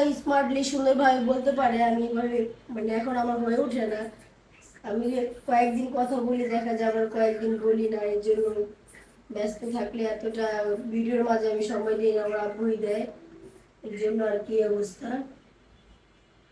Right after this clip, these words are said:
তো আমি ভাবতেছিলাম যে একটা চ্যানেল খুলবো, তো আপনারা যদি আমাদের পাশে থাকেন অবশ্যই চ্যানেল খুলতে পারবো। আর আমার অনেক দূর এগোতে হবে, কারণ আমি যেহেতু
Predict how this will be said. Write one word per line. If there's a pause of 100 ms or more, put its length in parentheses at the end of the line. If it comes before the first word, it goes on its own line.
তো
আমি
ভাবতেছিলাম
যে
একটা
চ্যানেল (120)
খুলবো, (200)
তো
আপনারা
যদি
আমাদের
পাশে
থাকেন
অবশ্যই
চ্যানেল (140)
খুলতে
পারবো। (1500)
আর
আমার
অনেক (100)
দূর
এগোতে
হবে, (800)
কারণ
আমি
যেহেতু